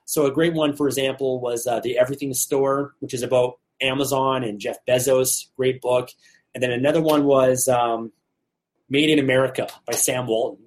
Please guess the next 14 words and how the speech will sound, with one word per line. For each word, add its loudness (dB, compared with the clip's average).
That's -4
the -8
founder -2
of -4
Walmart. 2
So -8
he 0
has 4
a -4
pretty -4
inspirational -6
story -4
as -10
well. 0